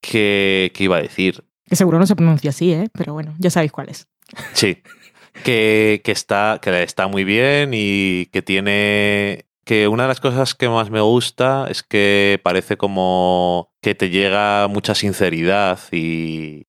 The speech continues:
Speaker 1: que lo sientes muy real. No, no, no se nota muy artificioso.
Speaker 2: Mm-mm.
Speaker 1: Y, por ejemplo, hay una escena con Lawrence y Isa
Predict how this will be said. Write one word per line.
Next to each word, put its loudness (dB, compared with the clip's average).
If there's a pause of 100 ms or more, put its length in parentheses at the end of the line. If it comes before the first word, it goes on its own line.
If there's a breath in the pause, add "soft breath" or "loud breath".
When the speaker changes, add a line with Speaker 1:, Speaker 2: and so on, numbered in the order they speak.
(120)
Speaker 1:
que 0
lo 2
sientes -2
muy 0
real. 0 (120)
No, 2 (240)
no, 0
no -4
se -2
nota 0
muy 2
artificioso. -4
Speaker 2:
Mm-mm. 0 (140)
Speaker 1:
Y, 0
por -2
ejemplo, -2
hay 0
una -2
escena -2
con -2 (240)
Lawrence 0
y 2
Isa 0